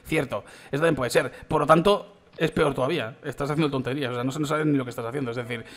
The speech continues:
estás jugando con esas armas, eh, creyéndote que vas a ganar por, por esas armas y os acabo de pegar una paliza en este, en este mapa. Es decir,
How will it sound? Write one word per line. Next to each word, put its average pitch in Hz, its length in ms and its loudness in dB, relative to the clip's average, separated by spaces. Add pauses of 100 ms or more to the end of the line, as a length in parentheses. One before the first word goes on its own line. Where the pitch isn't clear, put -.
(120)
estás 135 200 -2
jugando 160 200 4
con 123 140 -2
esas 139 180 -2
armas, 170 320 0 (560)
eh, 131 440 2
creyéndote 160 500 4
que 147 140 0
vas 147 180 -2
a 170 80 2
ganar 156 440 0
por, 131 180 -6
por 123 260 -6
esas 131 240 -4
armas 170 300 -2
y 151 60 -4
os 131 100 -4
acabo 139 200 0
de 156 60 2
pegar 143 160 -4
una 131 120 -2
paliza 151 260 -2
en 160 80 0
este, 120 400 -4
en 123 80 -6
este 117 180 -8
mapa. 123 300 -2 (340)
Es 135 180 0
decir, 123 280 -4